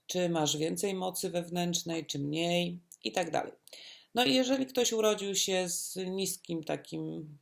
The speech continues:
mm, potencjałem tej energii, e, nie znaczy, że do końca życia ma taki być, tak? Może sobie ją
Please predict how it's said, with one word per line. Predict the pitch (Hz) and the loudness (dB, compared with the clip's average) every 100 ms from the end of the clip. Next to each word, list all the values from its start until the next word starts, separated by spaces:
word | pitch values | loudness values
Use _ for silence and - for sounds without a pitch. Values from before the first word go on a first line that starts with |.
| _ - | _ -10
mm, | 160 | -10
potencjałem | 151 170 175 170 185 156 151 151 | -6 -2 0 2 2 2 2 0
tej | 156 | -2
energii, | 151 147 147 156 220 294 - - - - - - | 0 0 -2 -2 -2 -2 -4 -18 -10 -10 -12 -6
e, | - 185 196 | 0 0 2
nie | 254 | 2
znaczy, | 233 214 220 | 2 0 2
że | 220 | 2
do | 226 | 2
końca | 220 226 214 214 | 2 2 2 -2
życia | 180 175 190 | -2 -2 -2
ma | 190 | 0
taki | 220 285 | 0 2
być, | 269 233 170 - | 6 6 6 2
tak? | 185 196 | 0 0
Może | 185 180 190 | -4 -6 -4
sobie | - 180 165 | -6 -4 0
ją | 156 160 | 0 0